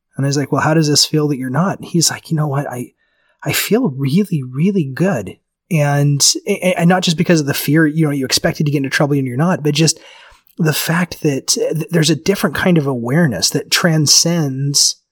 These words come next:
the relief of the fear that you thought you were going to be punished, but the, the, the, it's different. It's not just the relief of, of not being punished. It's this other sense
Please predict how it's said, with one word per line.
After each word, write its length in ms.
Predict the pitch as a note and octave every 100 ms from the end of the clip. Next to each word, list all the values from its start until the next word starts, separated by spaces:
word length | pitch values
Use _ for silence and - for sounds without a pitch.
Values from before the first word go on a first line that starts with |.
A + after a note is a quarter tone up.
| _ _ _ _ _
the 120 | D3 C#3+
relief 760 | D3 C#3+ C3 C#3 G#3 - - _ _ -
of 160 | C#3+
the 80 | C3+
fear 360 | - - D3+ D3
that 100 | B2+
you 120 | C#3
thought 260 | - C3+ F#3
you 60 |
were 80 | C#3+
going 240 | C#3 C#3+
to 80 | C#3+
be 140 | C3 B2
punished, 480 | D3 D#3+ - - - _ _ _ _ _
but 320 | C#3 C3+ C3+ -
the, 120 | D3+
the, 300 | D#3 D3 C#3+
the, 400 | D3+ C#3+ C#3 C3+ _ _
it's 680 | - - - - B2 D3+ C#3
different. 380 | D#3+ F3 C3+ B2+
It's 140 | -
not 180 | F3 D3+
just 240 | D#3 -
the 80 | C#3+
relief 420 | C3+ C3 D3 -
of, 240 | C3 A2+ - -
of 140 | B2+
not 240 | C3 F3 D3
being 180 | C3+ A#2
punished. 420 | C3 B2+ B2 F#4+
It's 300 | D3+ - - - _ _ _ _ -
this 160 | D3 -
other 240 | E3+ D3+
sense 560 | - - F3+ F3 D#3